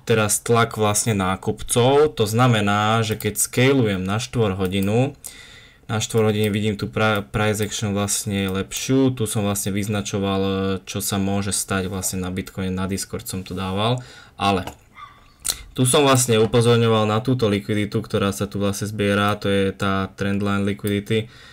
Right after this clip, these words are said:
Bola tu čiastočne re-, re-, retestovaná a teraz vlastne ja som hovoril, že môžeme po tomto odraze prísť buď do tejto supply, alebo do tejto vyššej. E,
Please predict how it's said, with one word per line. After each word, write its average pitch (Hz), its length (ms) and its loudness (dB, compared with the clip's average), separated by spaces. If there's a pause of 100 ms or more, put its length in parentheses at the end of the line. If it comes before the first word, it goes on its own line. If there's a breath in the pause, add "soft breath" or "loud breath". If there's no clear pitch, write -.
(300 loud breath)
Bola 117 240 2
tu 107 160 -6
čiastočne 107 720 -2
re-, 104 240 -2 (160)
re-, 98 160 -8
retestovaná 110 1120 0
a 95 160 -2
teraz 104 320 0
vlastne 104 400 -2
ja 107 80 0
som 104 320 -2
hovoril, 113 640 2 (640 loud breath)
že 101 640 -2
môžeme 131 640 2
po 127 240 2
tomto 123 560 2
odraze 104 400 0
prísť 110 560 -2
buď 113 160 0
do 101 160 -2
tejto 110 320 2
supply, 135 560 2
alebo 101 240 0
do 107 160 2
tejto 104 320 -2
vyššej. 92 560 0
E, 107 80 -12